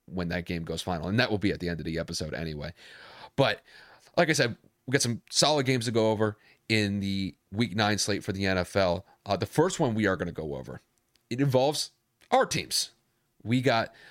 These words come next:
the Colts and the Patriots. It's a one o'clock game on Sunday. And when we look at this matchup, you know,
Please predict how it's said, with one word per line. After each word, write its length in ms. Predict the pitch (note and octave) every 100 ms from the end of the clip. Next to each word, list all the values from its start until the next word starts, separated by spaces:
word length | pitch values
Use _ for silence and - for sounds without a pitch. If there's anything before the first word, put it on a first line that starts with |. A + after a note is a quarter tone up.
| -
the 80 | A2+
Colts 400 | - D3 D#3+ - -
and 140 | C3 C3+
the 60 |
Patriots. 540 | - G#2 - G2+ - - _ _
It's 100 | -
a 60 |
one 160 | G#2 B2
o'clock 340 | B2 C3+ A#2
game 340 | A2+ A2+ A2 F#2+ - - _
on 220 | G#2 G#2 F#2+
Sunday. 540 | - F#2+ F2+ F2 E2+ - _ - -
And 240 | F#2+ F#2
when 100 | G2
we 100 | G#2+
look 240 | A2 C#3
at 100 | C#3
this 160 | B2 A2+
matchup, 480 | G2+ F#2 F2+ F2+ - _ _ _ _ _ _ _ -
you 100 | G2
know, 180 | E2+